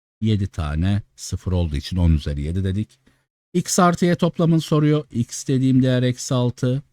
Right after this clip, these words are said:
y dediğim değer yedi. Toplarsam bunları eksi bir değil, bir cevabını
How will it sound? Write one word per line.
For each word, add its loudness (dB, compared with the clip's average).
y 0
dediğim 2
değer 0
yedi. -2
Toplarsam -4
bunları 0
eksi -6
bir -4
değil, 0
bir 4
cevabını 2